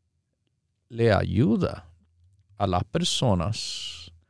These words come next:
reducir el apetito, porque la idea es que coman menos, pero que coman menos sin dificultad, ¿verdad? Bueno, haga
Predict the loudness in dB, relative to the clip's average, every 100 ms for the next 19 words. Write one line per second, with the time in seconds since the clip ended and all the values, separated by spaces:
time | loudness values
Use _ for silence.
0 | _ _ 6 6 6 2 4 6 6 6
1 | 4 4 0 2 0 0 0 -4 -4 _
2 | _ _ _ _ _ 6 6 8 8 8
3 | 6 4 0 0 0 0 -2 -4 -6 -4
4 | 0 0 2 2 4 2 2 -6 -12 -16
5 | -18 _ _ _ _ _ _ _ 0 0
6 | 2 0 -2 -6 -2 2 4 4 4 4
7 | 2 0 2 2 2 -2 -12 _ _ _
8 | _ _ -6 -4 -2 -6 -4 2 4 4
9 | 0 2 2 4 2 0 -4 -12 -20 _
10 | _ _ _ _ _ _ _ 10 10 12
11 | 10 10